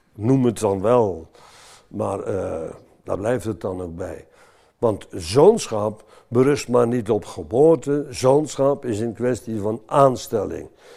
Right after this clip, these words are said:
Ik hoop u dat nog te laten zien. Want ik, eh, de laatste weken, ik kan u, moet u de details besparen, maar de laatste weken word ik, word ik geconfronteerd met, met, met de vraag, van de week nog hier, een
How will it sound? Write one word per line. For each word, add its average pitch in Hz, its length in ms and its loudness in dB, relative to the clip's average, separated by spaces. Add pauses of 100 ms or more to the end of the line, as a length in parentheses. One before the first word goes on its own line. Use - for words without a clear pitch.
(120)
Ik 147 200 2
hoop 113 300 0
u 120 80 -4
dat 113 220 -2
nog 113 260 -2
te - 160 -8
laten 104 360 -4
zien. 143 420 0 (380)
Want 208 520 6 (320)
ik, 151 360 0
eh, 139 580 0 (120)
de 127 160 8
laatste 139 520 2
weken, 180 760 2 (480)
ik 117 160 -10
kan 120 200 -2
u, 117 280 -4
moet 113 200 -4
u 117 60 -4
de 113 160 -4
details 117 500 0
besparen, 135 800 0 (500)
maar 135 160 2
de 117 80 2
laatste 107 420 -2
weken 120 380 0
word 117 220 -2
ik, 123 200 -10
word 123 200 -2
ik 127 80 0
geconfronteerd 135 1120 0
met, 123 420 -4
met, 127 280 -4 (540)
met 120 200 -4
de 120 100 -6
vraag, 131 480 0
van 160 160 -4
de 151 80 2
week 196 260 4
nog 139 220 0
hier, 160 440 2
een 185 80 -12